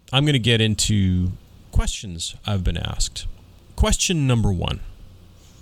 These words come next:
Is griefing a problem for you as an R P G G M?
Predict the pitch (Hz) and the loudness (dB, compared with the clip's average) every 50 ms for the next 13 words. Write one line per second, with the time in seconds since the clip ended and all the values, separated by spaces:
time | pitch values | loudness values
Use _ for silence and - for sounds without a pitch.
0 | - - - - - - - - - - 131 123 110 104 104 143 170 196 - 220 | -20 -20 -20 -20 -20 -20 -20 -10 -2 0 2 2 2 2 2 2 2 2 2 0
1 | 208 208 196 180 - 156 131 117 104 104 110 101 - - 110 101 90 87 87 85 | 0 2 0 0 2 0 0 0 -2 -4 -4 -4 -2 -2 0 2 4 4 4 4
2 | 87 87 85 - - - - - - 107 101 98 107 - - 107 107 104 - - | 2 0 -2 -8 -14 -20 -18 -6 0 0 2 2 2 0 2 2 2 4 4 2
3 | 107 95 90 92 90 87 87 87 85 92 - - 101 92 87 90 87 82 76 69 | 2 0 -4 -2 -2 0 -2 -2 -4 -6 -4 0 2 4 4 4 4 4 2 0
4 | 90 92 | -2 -4